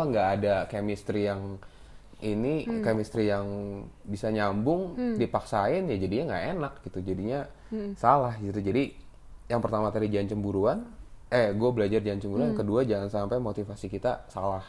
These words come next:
Speaker 2: Hmm.
Speaker 1: Terus yang ketiga yang gue belajar dari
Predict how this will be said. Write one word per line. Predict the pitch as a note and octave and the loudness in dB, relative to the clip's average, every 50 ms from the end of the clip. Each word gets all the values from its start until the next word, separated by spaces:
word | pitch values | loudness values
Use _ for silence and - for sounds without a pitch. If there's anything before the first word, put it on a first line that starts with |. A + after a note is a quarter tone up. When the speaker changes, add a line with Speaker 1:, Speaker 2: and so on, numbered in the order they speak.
| - - | -10 -8
Speaker 2:
Hmm. | A#3 A#3+ A#3 G#3 F#3+ F#3 - - - - - - - - - - - - - | -6 -4 -4 -4 -6 -8 -12 -16 -20 -20 -20 -20 -20 -20 -18 -18 -18 -18 -12
Speaker 1:
Terus | - - C3 C#3 | -8 -4 -2 0
yang | C3 B2 A#2+ | 2 4 4
ketiga | B2 B2+ - D#3+ E3 D3 A#2+ A#2 A2 | 4 4 4 2 2 6 8 10 10
yang | B2+ B2+ B2 A#2+ | 10 10 8 6
gue | A2 G#2+ | 4 4
belajar | G2+ G2 G2 F#2+ F#2+ G2 G2 G2 | 4 4 2 2 2 0 0 0
dari | F#2+ F#2+ F#2+ G2 F#2+ F#2+ G2 F2+ - - | 0 0 2 2 2 2 0 0 -2 -4